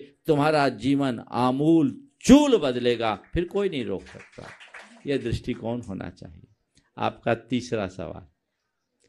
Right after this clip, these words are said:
हम अपने संकल्प में स्थिर क्यों नहीं रह पाते? संकल्प में वही स्थिर रह पाता है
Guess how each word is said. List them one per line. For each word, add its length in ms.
हम 220
अपने 420
संकल्प 720
में 340
स्थिर 400
क्यों 240
नहीं 200
रह 160
पाते? 460
संकल्प 760
में 280
वही 560
स्थिर 360
रह 240
पाता 500
है 140